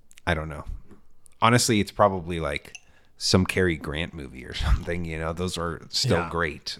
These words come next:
Speaker 1: Um, you know, His Girl Friday or something. Um,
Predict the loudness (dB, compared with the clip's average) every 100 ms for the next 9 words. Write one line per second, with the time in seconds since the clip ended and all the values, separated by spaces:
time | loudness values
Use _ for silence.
0 | -4 0 0 -2 -6 -12 -14 -20 -20 -20
1 | -20 -20 -20 -10 -4 -4 0 -2 0 -2
2 | -2 -2 -2 -4 -8 -8 -10 -10 -14 -14
3 | -14 -16 -14 -8 -6 -6 -10 -16